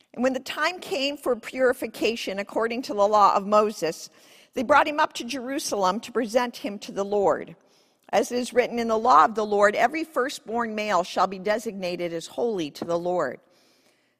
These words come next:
And they offered a sacrifice according to what is stated in the law of the Lord,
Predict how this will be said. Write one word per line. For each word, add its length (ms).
And 100
they 100
offered 360
a 40
sacrifice 840
according 480
to 100
what 180
is 100
stated 500
in 100
the 120
law 360
of 120
the 100
Lord, 400